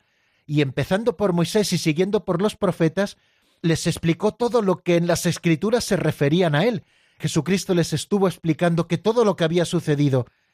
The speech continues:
especialmente su resurrección, eran conforme según las Escrituras.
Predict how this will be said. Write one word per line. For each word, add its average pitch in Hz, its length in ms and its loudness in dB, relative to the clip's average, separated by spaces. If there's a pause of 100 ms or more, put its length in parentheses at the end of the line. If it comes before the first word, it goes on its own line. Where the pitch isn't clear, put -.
(140)
especialmente 185 960 -2
su 165 140 0
resurrección, 160 720 0 (320)
eran 190 300 0
conforme 151 880 -2
según 175 520 0
las 131 220 -4
Escrituras. 123 720 -2